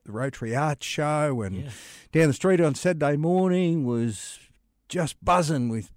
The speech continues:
Speaker 1: people, and of course the golf club was busy, and yeah, lots out on the course.
Speaker 2: It's
Speaker 1: Yeah,
Speaker 2: a
Speaker 1: yeah, so it was a really good Easter.
Speaker 2: great resurgence of people coming into the region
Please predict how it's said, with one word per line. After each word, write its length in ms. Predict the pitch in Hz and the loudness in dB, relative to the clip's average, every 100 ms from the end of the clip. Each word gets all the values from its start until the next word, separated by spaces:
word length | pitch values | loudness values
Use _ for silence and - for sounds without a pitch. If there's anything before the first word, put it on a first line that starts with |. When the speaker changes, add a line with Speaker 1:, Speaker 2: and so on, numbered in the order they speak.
| _ | _
Speaker 1:
people, 560 | 160 180 - 165 135 | 2 2 2 0 0
and 140 | 107 104 | -2 -2
of 100 | 104 | -6
course 380 | 151 143 123 - | -4 -4 -6 -10
the 80 | |
golf 260 | 113 151 151 | -6 -4 -4
club 240 | - 151 | -4 -4
was 220 | 131 127 113 | -2 -6 -4
busy, 640 | 139 139 131 135 131 120 | -4 -2 -4 -4 -4 -4
and 640 | 117 113 117 117 117 107 104 - _ - | -6 -6 -6 -6 -8 -12 -16 -18 _ -10
yeah, 220 | 127 117 | -8 -2
lots 260 | 123 139 | -2 -2
out 160 | 135 131 | -4 -4
on 100 | 117 | -6
the 40 | 110 | -6
course. 480 | - - 110 - - | -4 -4 -6 -12 -10
Speaker 2:
It's 180 | 131 165 | -4 -2
Speaker 1:
Yeah, 340 | 131 120 277 | -2 -2 2
Speaker 2:
a 40 | 247 | 2
Speaker 1:
yeah, 40 | 190 | 2
so 220 | 190 175 | 0 0
it 40 | |
was 120 | 165 | 2
a 60 | 175 | 0
really 320 | 214 247 240 | 0 2 2
good 120 | 220 226 | 4 4
Easter. 380 | 226 - 131 - 131 | 2 0 -6 -6 -16
Speaker 2:
great 340 | 131 147 156 | -8 -6 -6
resurgence 680 | 135 127 - 120 117 113 - | -6 -6 -4 -4 -4 -6 -12
of 80 | 104 | -12
people 280 | 120 117 107 | -12 -10 -12
coming 360 | - 120 117 | -6 -4 -2
into 200 | 113 - | -4 -8
the 100 | 101 | -12
region 800 | 92 101 104 98 107 104 107 110 | -8 -6 -6 -8 -8 -8 -8 -12